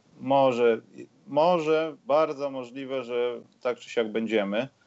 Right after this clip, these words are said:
Ja jutro będę próbował coś na meczu Marcin Gortat Wojsko Polskie ukręcić, w sensie może jakieś wideo będzie na Facebooku. Właśnie, o, bardzo ważne pytanie.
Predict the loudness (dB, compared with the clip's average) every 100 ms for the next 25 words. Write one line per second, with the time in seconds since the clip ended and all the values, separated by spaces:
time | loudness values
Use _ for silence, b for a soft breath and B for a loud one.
0 | b b b b 2 4 4 2 2 0
1 | 0 0 2 2 2 0 -6 -4 -2 -2
2 | -2 -8 -4 -4 -2 2 2 0 -6 0
3 | 0 2 -2 -2 -2 -4 0 -2 -2 -2
4 | -2 -2 -6 2 2 2 -4 -10 -2 -2
5 | -2 -4 -2 0 0 -4 -6 2 6 6
6 | 2 -2 -4 -2 -2 -2 -6 -4 2 2
7 | 2 -2 0 0 0 0 -2 0 -2 -6
8 | -8 -12 -8 -8 -8